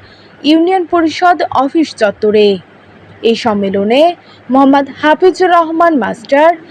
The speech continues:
ইউনিয়ন বিএনপির সাধারণ সম্পাদক পদপ্রার্থী,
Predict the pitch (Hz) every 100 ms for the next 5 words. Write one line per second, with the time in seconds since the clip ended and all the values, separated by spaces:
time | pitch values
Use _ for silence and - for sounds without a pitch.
0 | - - - 294 320 370 349 311 339 294
1 | 359 370 - 285 277 330 359 330 349 302
2 | 320 277 339 - 262 208 196 190 180 -
3 | 220